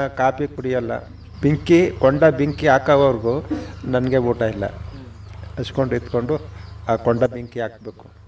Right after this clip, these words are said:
ಕೊಂಡ ಆದಮೇಲೆ, ಕೊಂಡ ದೇವ್ರು ಬಂದು ಕೊಂಡ ಆದಮೇಲೆ ಅವಾಗ ನಾವು ಊಟ ಗೀಟ ಹೊಡ್ಬೋದು.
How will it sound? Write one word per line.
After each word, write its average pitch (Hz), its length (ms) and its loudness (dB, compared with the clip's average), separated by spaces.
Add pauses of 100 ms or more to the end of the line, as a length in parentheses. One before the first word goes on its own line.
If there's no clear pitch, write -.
ಕೊಂಡ 139 260 -6 (320)
ಆದಮೇಲೆ, 175 920 0 (320)
ಕೊಂಡ 147 220 -10 (160)
ದೇವ್ರು 156 260 -6
ಬಂದು 147 680 -12
ಕೊಂಡ 139 240 -12
ಆದಮೇಲೆ 143 760 -2 (260)
ಅವಾಗ 120 240 -2
ನಾವು 117 480 -2
ಊಟ 117 140 -6
ಗೀಟ 104 280 -6 (800)
ಹೊಡ್ಬೋದು. 101 480 -4